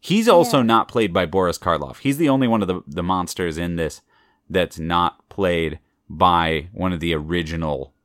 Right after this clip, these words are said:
Speaker 1: at least two people. He's played by Glenn Strange, who does a fine job with the monster, though the monster is unconscious most of the movie. But yeah, they want to put
Speaker 2: Mm-hmm.
Speaker 1: Wilbur's brain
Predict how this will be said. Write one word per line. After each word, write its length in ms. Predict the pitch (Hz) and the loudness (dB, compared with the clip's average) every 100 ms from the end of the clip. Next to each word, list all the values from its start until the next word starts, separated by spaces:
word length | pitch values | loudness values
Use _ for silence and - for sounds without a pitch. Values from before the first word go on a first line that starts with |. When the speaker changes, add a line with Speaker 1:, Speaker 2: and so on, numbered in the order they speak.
| - | -10
Speaker 1:
at 120 | - | -4
least 320 | 87 - - | -4 -6 -12
two 300 | - 113 98 | -4 -2 -2
people. 440 | - 107 78 71 _ _ _ | -2 -2 -2 -4 _ _ _
He's 300 | _ 123 113 | _ 2 2
played 500 | - - 101 92 82 - _ _ | 0 0 2 2 -2 -8 _ _
by 560 | - 92 92 87 82 78 | -4 2 4 4 2 -2
Glenn 540 | 76 87 92 98 95 | -6 -4 -2 0 -2
Strange, 920 | 87 - - 92 95 78 69 82 - - _ | -4 -6 -6 -4 -2 -2 -6 -8 -12 -16 _
who 180 | - 262 | -4 -2
does 260 | 269 269 220 | 2 2 2
a 80 | 220 | 0
fine 460 | - 175 147 123 92 | 2 4 4 2 -2
job 540 | 90 80 73 87 139 - - | 0 0 0 -2 -4 -12 -2
with 260 | 101 - | -2 -2
the 80 | 98 | -4
monster, 520 | 90 82 78 - 113 | -2 -2 -4 -2 -2
though 180 | 120 127 | 6 6
the 120 | 107 | 6
monster 520 | 101 98 98 - 92 | 2 0 -2 -2 -4
is 320 | 69 90 85 - | -2 -2 -2 -4
unconscious 680 | 92 85 92 71 - 73 76 | -6 -4 -2 -4 -6 -8 -6
most 220 | 71 - | -8 -8
of 80 | 67 | -10
the 80 | 69 | -8
movie. 380 | 73 71 151 - _ _ _ _ _ _ _ | -6 -6 -8 -12 _ _ _ _ _ _ _
But 220 | 120 104 | 2 2
yeah, 240 | 117 147 107 | 4 4 4
they 120 | 101 | 2
want 140 | 110 | 0
to 40 | 107 | 0
put 180 | 123 - | 0 0
Speaker 2:
Mm-hmm. 80 | |
Speaker 1:
Wilbur's 400 | 101 123 110 107 | 2 2 4 0
brain 420 | 95 123 120 104 | 2 2 2 0